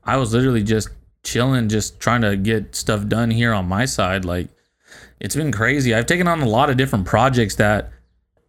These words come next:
that, like, really, I mean, I don't know. It's just different projects that I just try to learn from. But yeah, it's been, it's been crazy, man. Like, what, what have you been up to?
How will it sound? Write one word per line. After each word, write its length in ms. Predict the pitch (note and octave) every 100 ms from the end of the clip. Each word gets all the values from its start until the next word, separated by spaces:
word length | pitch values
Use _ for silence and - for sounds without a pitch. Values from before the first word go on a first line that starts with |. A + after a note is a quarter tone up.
| _ - - _ -
that, 240 | B2 C3+ C3+
like, 220 | C#3 A#2+
really, 640 | C3 F#3 F#3+ F3 E3 C#3 - - _ _ -
I 80 |
mean, 400 | D#3+ E3 D#3 C3+ - -
I 60 | E3
don't 100 | F#3
know. 180 | C3+ A#2+
It's 140 | C3+
just 260 | D#3 C#3 - -
different 240 | F3+ E3
projects 300 | C3+ C3+ C3
that 100 | C3
I 60 | A#2
just 240 | G#2+ A#2
try 140 | - A#2
to 80 | G#2
learn 220 | G2 G#2+
from. 300 | - G#2+ G2+
But 260 | G2 F#2
yeah, 220 | G#2 G#2+ G#2+
it's 120 | B2
been, 280 | D3 A#2+ G#2 - - - -
it's 120 | -
been 160 | C#3+ A#2+
crazy, 460 | A2+ B2 C#3 G#2
man. 340 | F#2+ G2+ G#2+ A2+
Like, 200 | G2+ F2+
what, 260 | A#2 C3+
what 180 | A2 B2+
have 120 | D3+
you 120 | A#2+ C#3+
been 160 | C3+
up 200 | C3 -
to? 320 | - A#2+ G#2+